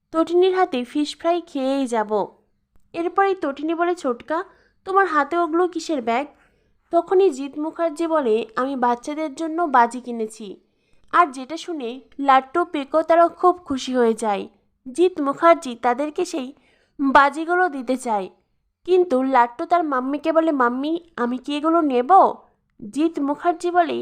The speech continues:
"এতে আবার মাম্মিকে বলার কি আছে?" লাট্টু বলে, "মাম্মি বলেছে কারোর কাছ থেকে কিচ্ছু নিতে নেই।" জিৎ মুখার্জি বলে, "আমি কি অন্য কেউ নাকি? আমি তো তোমাদের দাদু হই।" তখনই লাট্টু পিকো খুব খুশি হয়ে যায়। লাট্টু পিকো বলে,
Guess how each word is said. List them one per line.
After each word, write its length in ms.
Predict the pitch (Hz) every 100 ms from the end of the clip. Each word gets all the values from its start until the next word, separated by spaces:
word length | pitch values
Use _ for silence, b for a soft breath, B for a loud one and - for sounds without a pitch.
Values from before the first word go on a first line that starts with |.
| - -
"এতে 200 | 247 285
আবার 200 | 302 330 311
মাম্মিকে 480 | 269 247 269 277 294
বলার 340 | 247 247 285
কি 160 | 294 320
আছে?" 280 | 320 320 349 269
লাট্টু 400 | 294 285 285 359
বলে, 220 | 381 302 269
"মাম্মি 360 | 285 269 302
বলেছে 520 | 311 269 254 262 - 226 - _ _ _
কারোর 280 | 262 285 320
কাছ 200 | 330 330 -
থেকে 240 | 349 339 359
কিচ্ছু 400 | 339 302 - 349
নিতে 280 | 302 277 254
নেই।" 220 | 226 202 - 226 220
জিৎ 240 | 262 320 330
মুখার্জি 460 | 311 330 359 330 339
বলে, 280 | 339 247 240 -
"আমি 220 | - 269 285
কি 140 | 339
অন্য 280 | - 302 294 330
কেউ 180 | 349 349
নাকি? 400 | 294 262 254 208 175 -
আমি 180 | 262 294
তো 100 | 339
তোমাদের 320 | 330 339 349 311
দাদু 280 | 262 262 320
হই।" 260 | 269 226 175 - _ _ _ _ _ -
তখনই 360 | 339 349 381 359
লাট্টু 360 | 269 247 -
পিকো 240 | 339 330 277
খুব 220 | 269 - -
খুশি 300 | 302 262 - 262
হয়ে 180 | 240 233
যায়। 200 | 202 185 - _ _ _ 262
লাট্টু 340 | 269 254 254
পিকো 240 | 320 339 349
বলে, 200 | 359 359